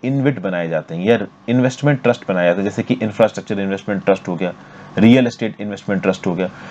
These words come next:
तो इस प्रकार के ट्रस्टों में एक trustees होते हैं और बहुत सारे लोग पैसा invest करते हैं। तो investment trust में overall आप कह लो कि जो पीपीपी से का mode है उससे ज़्यादा better options हैं,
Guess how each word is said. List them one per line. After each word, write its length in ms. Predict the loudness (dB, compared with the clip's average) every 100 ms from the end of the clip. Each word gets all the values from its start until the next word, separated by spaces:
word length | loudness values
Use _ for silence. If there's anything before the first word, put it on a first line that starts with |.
| -6 -2
तो 100 | 2
इस 140 | 2
प्रकार 340 | 4 4 4 2
के 140 | -2
ट्रस्टों 460 | -6 -8 -8 -2 -2
में 160 | 0
एक 160 | -4 -6 -4
trustees 440 | -4 -2 0 4
होते 260 | 2 2 -2
हैं 140 | -4 -10 0
और 100 | 2 2
बहुत 260 | 2 0 2
सारे 220 | 2 2
लोग 200 | 0 0
पैसा 260 | -2 -2 -4
invest 280 | -4 -6
करते 280 | -8 -8 -8
हैं। 260 | -10 -12 -20 -20 -20 -20 -20 -4 -2
तो 120 | 2 4
investment 680 | 6 6 4 2 2 2 4
trust 280 | 4 4 0
में 140 | -4 0
overall 540 | 2 4 4 6 6 4 -2 _ _ _ _ _
आप 300 | -4 2 2
कह 160 | 2 2
लो 200 | 6 4 2 -4 0
कि 260 | 6 6 4 -4 _ -14 -4
जो 240 | 2 2 2 0
पीपीपी 480 | 0 0 0 0
से 160 | 2 2 2 -4 -8 -2 2
का 80 | 2
mode 260 | 2 2
है 60 | 0
उससे 180 | -2 0
ज़्यादा 240 | 2 2
better 240 | 0 0
options 400 | 0 -2 -8 -12
हैं, 80 | -16